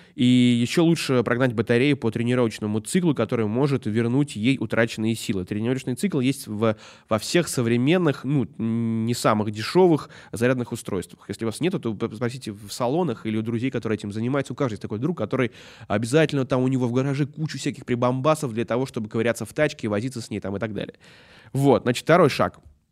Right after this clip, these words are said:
Обеспечить контроль за состоянием А К Б.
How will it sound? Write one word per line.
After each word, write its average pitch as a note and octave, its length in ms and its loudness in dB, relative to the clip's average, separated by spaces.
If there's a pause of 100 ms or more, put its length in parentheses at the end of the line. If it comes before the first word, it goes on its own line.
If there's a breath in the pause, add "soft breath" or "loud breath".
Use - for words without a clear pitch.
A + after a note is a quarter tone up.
(600)
Обеспечить C3+ 680 4
контроль B2+ 420 4
за B2+ 100 0
состоянием A#2+ 540 0
А A2 60 -2
К B2+ 100 -4
Б. G#2+ 240 0